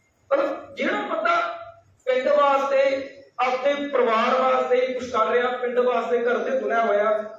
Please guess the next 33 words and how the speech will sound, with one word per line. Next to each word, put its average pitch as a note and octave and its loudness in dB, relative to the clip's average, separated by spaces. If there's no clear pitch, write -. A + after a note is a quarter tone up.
ਵੀ D#4 -6
ਇਹ F#4+ -4
ਲੋਕ F#4 -6
ਉਹਨੂੰ G4 -4
ਨਹੀਂ G4 2
ਬਖਸ਼ਦੇ। - -2
ਇੱਕ C#4 -4
ਬੰਦਾ E4+ 2
ਆ - 4
ਕੇ D#4 -2
ਜਿਹਦੀ - -4
ਦਾੜੀ - 4
ਨਹੀਂ, F#4+ 0
ਮੁੱਛ D4+ -2
ਨਹੀਂ, C#4+ -2
ਜਿਹਨੂੰ F4+ -4
ਇਹ F4+ 4
ਨਹੀਂ G4+ 2
ਪਤਾ D#4 6
ਗੁਰੂ C#4+ 2
ਮਰਿਆਦਾ C4+ 4
ਕੀ B3 0
ਆ, D#4 4
ਉਹ D#4 4
ਬੰਦਾ D#4+ 2
ਆ - 4
ਕੇ D#4 4
ਬਾਬਾ D4 2
ਜੀ D4+ 4
ਨੂੰ D4 4
ਗਾਲਾਂ C#4+ 4
ਕੱਢਦਾ G4 0
ਹੈ। - -6